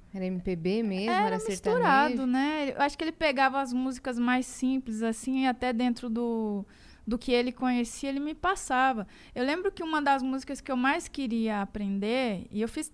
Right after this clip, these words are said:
Speaker 2: eu fi-, eu acho que eu fui uns dois, três meses lá na casa dele pra ele me ensinar.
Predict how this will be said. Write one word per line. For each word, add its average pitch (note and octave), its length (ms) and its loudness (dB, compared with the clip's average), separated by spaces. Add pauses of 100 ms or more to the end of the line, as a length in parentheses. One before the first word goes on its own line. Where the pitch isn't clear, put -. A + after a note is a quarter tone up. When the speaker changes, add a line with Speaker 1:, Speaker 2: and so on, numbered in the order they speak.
(100)
Speaker 2:
eu C4 120 -2
fi-, - 240 -12
eu C#4+ 160 0
acho E4 240 -2
que E4+ 80 -6
eu C#4+ 180 -8
fui D#4 320 -8
uns C#4 220 -4
dois, C4 320 0
três B3+ 260 -4
meses A3+ 320 0
lá G#3+ 160 0
na G#3+ 180 -2
casa A3 300 -4
dele G#3+ 220 -4
pra A#3+ 160 -6
ele A#3 100 0
me B3 140 0
ensinar. A#3+ 500 -2